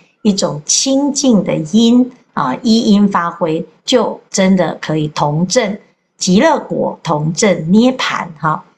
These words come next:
所以呢，这是一个啊，一个大家的，的共同的愿心，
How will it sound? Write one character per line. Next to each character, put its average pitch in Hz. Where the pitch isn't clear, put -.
所 -
以 185
呢， 160
这 190
是 190
一 247
个 240
啊， 160
一 175
个 170
大 202
家 175
的， 156
的 156
共 254
同 151
的 160
愿 185
心， 170